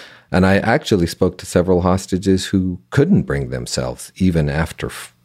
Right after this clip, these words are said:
close to fifty, for more than forty years later, to talk about these events. They just couldn't. Um, but, uh, the, the event, the, the takeover of the B'nai B'rith was, was terrible. Eventually, all the hostages were moved to one location on the eighth floor, and that is where the Hanafis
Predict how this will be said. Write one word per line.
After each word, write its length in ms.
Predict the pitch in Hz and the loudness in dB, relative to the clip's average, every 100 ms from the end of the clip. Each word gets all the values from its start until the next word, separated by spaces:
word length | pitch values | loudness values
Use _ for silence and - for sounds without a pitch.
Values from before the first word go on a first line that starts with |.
| _ _ | _ _
close 240 | - 73 - | -2 -2 -2
to 100 | - | -2
fifty, 320 | 85 - 139 | -2 -2 -4
for 240 | - 156 | 0 0
more 260 | 139 135 76 | 2 2 2
than 120 | 67 | 0
forty 300 | - 78 73 | 0 2 2
years 360 | 76 85 78 - | 2 2 2 2
later, 320 | 85 101 65 | 4 4 2
to 120 | - | -4
talk 320 | - - 180 - | -6 -2 -2 -2
about 280 | 123 - | -6 -6
these 200 | - - | -10 -12
events. 380 | - - - - | -10 -10 -10 -6
They 140 | - 76 | -2 0
just 240 | 87 - | 0 0
couldn't. 500 | - 101 110 - - - - - - - | 0 0 0 -6 -12 -16 -16 -14 -14 -4
Um, 560 | 80 76 73 67 71 - _ | 0 2 2 0 -4 -8 _
but, 320 | 80 76 67 _ | -2 0 -2 _
uh, 420 | 82 80 76 73 78 _ _ _ _ - | -2 0 0 -2 -6 _ _ _ _ 2
the, 180 | 104 85 | 4 4
the 140 | 113 | 4
event, 280 | 107 117 - | 2 0 -2
the, 220 | 101 82 | -4 -2
the 180 | 71 98 | 0 0
takeover 460 | - 113 90 78 | 2 2 2 0
of 80 | 71 | -2
the 80 | 71 | -4
B'nai 260 | 67 73 71 | -4 -2 -2
B'rith 360 | 69 69 - | -2 -6 -4
was, 280 | 65 65 - | -6 -6 -10
was 300 | - 69 64 | -8 -8 -6
terrible. 440 | - 80 71 76 82 | 0 0 2 0 2
Eventually, 560 | 92 113 - 87 80 | 2 2 2 2 4
all 160 | 78 76 | 4 2
the 80 | 73 | 0
hostages 640 | 73 73 - 71 76 71 | -2 -4 -4 -4 -4 0
were 160 | 76 73 | 2 2
moved 260 | 73 71 | 2 0
to 60 | - | -2
one 320 | 69 69 67 | 0 0 0
location 500 | 65 - 69 - 69 | -4 -4 -2 -2 -2
on 120 | 67 | -2
the 180 | 65 - | -2 0
eighth 180 | 73 - | 0 -2
floor, 540 | - 71 60 60 - - | -6 -4 -2 -4 -10 -2
and 140 | 76 | 2
that 200 | 85 78 | 4 2
is 160 | 76 - | 0 0
where 240 | 71 67 | 0 0
the 120 | 65 67 | 0 0
Hanafis 600 | 71 - 69 69 - | 0 -2 -4 -4 -6